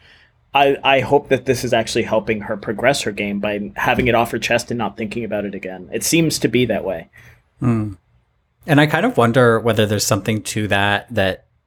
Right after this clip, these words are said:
Speaker 2: lowers her threat level in the game, that people s-
Speaker 1: Mm-hmm.
Speaker 2: see her as a little bit more emotional and therefore less strategic, because when somebody's just stoic all the time,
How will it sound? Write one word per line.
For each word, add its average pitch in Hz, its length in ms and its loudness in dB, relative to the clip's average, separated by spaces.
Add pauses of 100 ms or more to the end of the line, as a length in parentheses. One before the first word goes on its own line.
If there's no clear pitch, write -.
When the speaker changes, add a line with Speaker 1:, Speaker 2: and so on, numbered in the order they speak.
Speaker 2:
lowers 104 800 0
her 110 180 -2
threat - 400 -4
level 101 420 0
in 98 200 -4
the 95 80 -4
game, 95 540 -6
that 92 160 -10
people 107 240 -6
s- 107 260 -2
Speaker 1:
Mm-hmm. 101 260 -10 (140)
Speaker 2:
see 120 400 2
her 139 340 4
as 127 220 -2
a 113 60 -4
little 113 280 0
bit 110 480 -2
more 107 640 -2
emotional 113 1040 0 (400)
and 104 520 0
therefore 98 760 0
less 101 400 -2
strategic, 123 880 -2
because 120 240 0
when 113 100 2
somebody's 123 320 0
just - 220 -4
stoic 110 420 0
all 104 120 -4
the 95 100 -6
time, 107 560 0